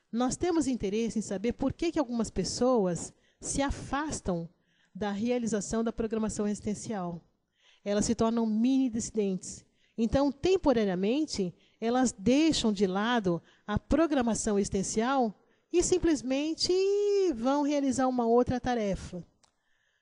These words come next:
Pra elas, naquele momento, é a coisa mais importante que acontece,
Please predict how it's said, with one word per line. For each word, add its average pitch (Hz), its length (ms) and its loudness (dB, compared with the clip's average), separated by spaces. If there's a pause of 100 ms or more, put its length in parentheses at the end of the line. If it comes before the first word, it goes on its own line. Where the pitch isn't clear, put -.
(360)
Pra 294 200 2
elas, 294 400 2
naquele 214 300 0
momento, 202 480 0
é - 20 2
a 240 60 -2
coisa 254 260 2
mais 262 220 -2
importante 294 800 -2
que 330 840 0 (540)
acontece, 233 880 -4